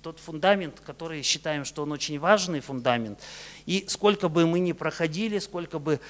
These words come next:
там мы это ни обсуждали, мы всегда возвращаемся опять к этому фундаменту и к тем отличительным особенностям, которые, то есть у меня есть листок, прописанный, по-моему, в апреле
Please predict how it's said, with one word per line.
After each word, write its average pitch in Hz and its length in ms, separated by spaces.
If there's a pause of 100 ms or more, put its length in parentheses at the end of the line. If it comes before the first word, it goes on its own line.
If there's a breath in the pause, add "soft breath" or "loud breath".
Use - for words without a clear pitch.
(220 loud breath)
там 151 140
мы 165 160
это 156 180
ни 151 120
обсуждали, 151 640
мы 147 120
всегда 156 300
возвращаемся 139 640
опять 135 220
к - 60
этому 131 280
фундаменту 151 640
и 131 40
к 120 60
тем 151 180
отличительным 131 640
особенностям, 151 680
которые, 135 340 (320 loud breath)
то - 40
есть 131 180
у 143 40
меня 151 160
есть 147 320
листок, 196 440 (320 loud breath)
прописанный, 151 560
по-моему, 139 420
в 127 80
апреле 147 500